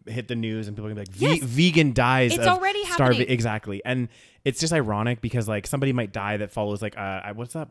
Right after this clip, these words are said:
Speaker 1: really extreme meat one?
Speaker 2: Like
Speaker 1: Like,
Speaker 2: carnivore
Speaker 1: paleo,
Speaker 2: diet?
Speaker 1: paleo or something?
Speaker 2: Carnivore.
Speaker 1: Carnivore, yeah.
Speaker 2: Yeah.
Speaker 1: Someone could be following that, and they'll die
Speaker 2: Of, like, a heart attack
Speaker 1: a
Speaker 2: or
Speaker 1: heart attack or
Speaker 2: something.
Speaker 1: something, and they'll be
Speaker 2: Yes.
Speaker 1: like, "Oh, unrelated to the diet."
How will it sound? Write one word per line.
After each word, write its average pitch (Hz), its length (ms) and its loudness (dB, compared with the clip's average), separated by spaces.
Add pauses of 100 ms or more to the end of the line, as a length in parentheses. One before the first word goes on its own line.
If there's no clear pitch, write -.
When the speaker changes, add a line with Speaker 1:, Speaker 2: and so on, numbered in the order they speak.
(120)
Speaker 1:
really 104 280 -8
extreme 101 440 -12
meat 92 200 -14
one? 117 180 -12
Speaker 2:
Like 127 60 -4
Speaker 1:
Like, - 100 -2
Speaker 2:
carnivore 226 460 2
Speaker 1:
paleo, - 20 -2
Speaker 2:
diet? 262 400 2
Speaker 1:
paleo 156 160 4
or 156 120 0
something? 175 440 -12 (160)
Speaker 2:
Carnivore. 190 500 4
Speaker 1:
Carnivore, 127 440 4
yeah. 185 140 4
Speaker 2:
Yeah. 175 40 2
Speaker 1:
Someone 151 220 2
could 151 100 0
be 139 80 -2
following 123 360 2
that, 123 260 0
and 110 120 0
they'll 123 180 2
die 101 320 -6 (200)
Speaker 2:
Of, 214 140 -2
like, 196 160 0
a 190 40 2
heart 202 200 2
attack 196 160 -2
Speaker 1:
a 180 60 4
Speaker 2:
or - 20 -2
Speaker 1:
heart 147 160 6
attack 143 240 4
or - 20 -4
Speaker 2:
something. - 0 -
Speaker 1:
something, 117 160 0
and 120 80 2
they'll 123 100 4
be 123 100 4
Speaker 2:
Yes. 127 100 2
Speaker 1:
like, 185 120 2
"Oh, - 60 -16
unrelated 175 460 2
to 175 80 -2
the 175 60 -4
diet." 180 400 0